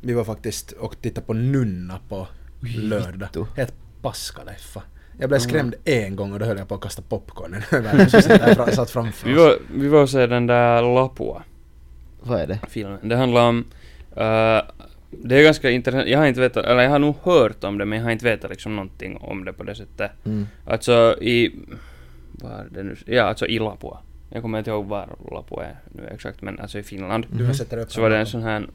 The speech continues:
Speaker 3: <laughs> jag har sett upp där. Så
Speaker 2: Här
Speaker 3: var
Speaker 2: är
Speaker 3: det
Speaker 2: kartan.
Speaker 3: Ja, men så där var en sån här,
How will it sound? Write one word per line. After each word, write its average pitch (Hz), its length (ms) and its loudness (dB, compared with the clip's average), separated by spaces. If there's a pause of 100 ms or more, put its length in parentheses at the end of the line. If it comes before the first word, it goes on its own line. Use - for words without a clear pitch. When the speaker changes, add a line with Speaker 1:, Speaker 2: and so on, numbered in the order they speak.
(100)
Speaker 3:
<laughs> - 160 -20
jag 123 100 -8
har 135 80 -4
sett 165 240 2
upp - 120 8
där. 202 100 8
Så 208 140 4 (340)
Speaker 2:
Här 165 100 8
Speaker 3:
var 160 40 12
Speaker 2:
är 135 40 10
Speaker 3:
det 135 60 4
Speaker 2:
kartan. 175 500 4
Speaker 3:
Ja, 127 280 8 (120)
men 127 220 6
så 135 80 4
där 139 140 12
var 139 140 10
en 135 60 6
sån 139 180 2
här, 135 180 6